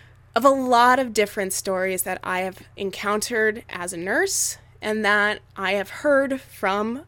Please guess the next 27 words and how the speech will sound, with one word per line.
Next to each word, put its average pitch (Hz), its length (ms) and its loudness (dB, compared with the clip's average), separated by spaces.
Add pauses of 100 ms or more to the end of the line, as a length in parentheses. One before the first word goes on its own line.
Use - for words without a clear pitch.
(140)
some - 280 -8
other 220 260 -4
doctors 196 440 -4
that 185 120 -10
I 190 80 -8
worked 196 240 -8
with. - 320 -16 (1040)
There 240 500 2 (500)
is 220 640 4
just - 540 -6
great 233 460 0
survivor 214 440 2
stories 196 720 -2 (240)
from 214 260 -2
people 202 680 -4 (120)
who 208 120 0
have 196 140 -2
had 190 300 -4
C 196 200 -4
P 202 180 -8
R 190 200 0
initiated 185 1000 -6 (120)
on 185 260 -6
them 190 340 -6 (180)
rapidly. 190 720 -10 (720)
You 226 80 -6
see, 240 320 -2